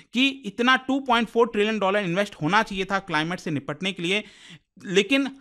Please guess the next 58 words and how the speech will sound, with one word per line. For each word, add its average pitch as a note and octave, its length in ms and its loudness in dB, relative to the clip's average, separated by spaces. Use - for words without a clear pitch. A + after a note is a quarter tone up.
हम A#3 200 4
वो G#3+ 140 6
चीज़ - 460 -6
क-, - 100 -14
नहीं D3+ 280 0
कर B2 180 -6
पाए A2 220 -10
हैं। G#2 120 -12
और C4 160 4
इसी D#4 240 4
की F#4+ 120 -2
वजह A3+ 220 0
से A3+ 140 -4
क्या G#3+ 140 0
हो F#3 140 2
रहा E3+ 120 0
है F#3+ 80 -2
कि B3+ 280 -2
इन A#3 180 0
सारे B3 420 4
चीज़ों A3+ 300 -4
के A3 120 -6
बीच F#3 340 -6
यहाँ F3 280 2
पर A#3 60 4
Altera A3 540 2
का C4 80 0
जो A3 120 0
फंड G#3 240 -2
लॉन्च E3+ 260 -2
हुआ E3 120 -2
है, F3+ 60 -2
वो G3 160 0
कहीं F#3 200 -4
ना F#3 80 -2
कहीं F#3+ 200 -6
एक F#3 100 -12
होप F3+ 360 2
देता B2 280 -6
है। A#2 160 -12
In G3 100 -2
fact, C4+ 200 4
एक C4+ 140 -6
सेपरेट A#3+ 380 0
रिपोर्ट A3 320 0
आया F#3+ 120 4
था G#3 120 -4
जिसमें G3 460 -6
Deloitte F3+ 400 2
ने G#3 80 -2
बताया E3 360 0
था D#3+ 360 -4
कि A3+ 100 0
अगर C#4+ 260 4
हमें A3+ 320 2
नेट A#3 400 4
ज़ीरो G#3+ 300 2
अचीव A#3 380 2